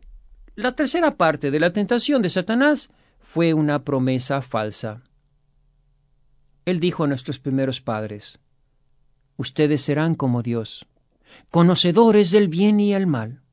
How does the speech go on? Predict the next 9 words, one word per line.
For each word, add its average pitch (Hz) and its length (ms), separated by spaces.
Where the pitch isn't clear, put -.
Esta 170 280
era 160 280
una 151 480
sugerencia 175 680
muy 120 200
astuta. 123 640
Esto 226 280
es 202 120
realmente 190 640